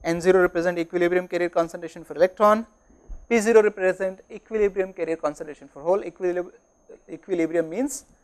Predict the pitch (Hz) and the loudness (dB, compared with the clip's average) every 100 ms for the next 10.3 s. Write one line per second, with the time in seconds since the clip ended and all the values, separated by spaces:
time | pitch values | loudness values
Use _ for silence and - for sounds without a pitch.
0 | _ _ 208 214 - 208 202 185 170 170 | _ _ 2 2 2 -6 -6 4 6 8
1 | 175 - 214 233 175 - 160 - 156 151 | 6 4 4 2 -2 -2 -8 -2 0 0
2 | 156 _ 196 214 175 170 160 156 156 165 | -4 _ -6 -4 -6 -8 -10 -12 -10 -10
3 | 170 143 _ _ _ _ _ _ _ _ | -8 -14 _ _ _ _ _ _ _ _
4 | _ 170 165 160 - - - - _ _ | _ 4 6 0 -6 -18 -20 -20 _ _
5 | _ - 180 196 202 190 175 185 175 247 | _ 0 4 4 4 2 -4 -6 -4 -4
6 | 262 _ _ _ _ _ _ _ _ _ | -4 _ _ _ _ _ _ _ _ _
7 | _ _ - 175 175 165 160 160 - 151 | _ _ 0 0 2 0 -2 -8 -10 -10
8 | 147 - 180 240 175 - 170 165 165 151 | -10 -4 -4 -4 -12 -2 4 4 2 -10
9 | 170 160 175 156 156 156 143 151 139 156 | -16 -14 -10 -10 -10 -14 -18 -20 -20 -20
10 | - 202 | -2 -2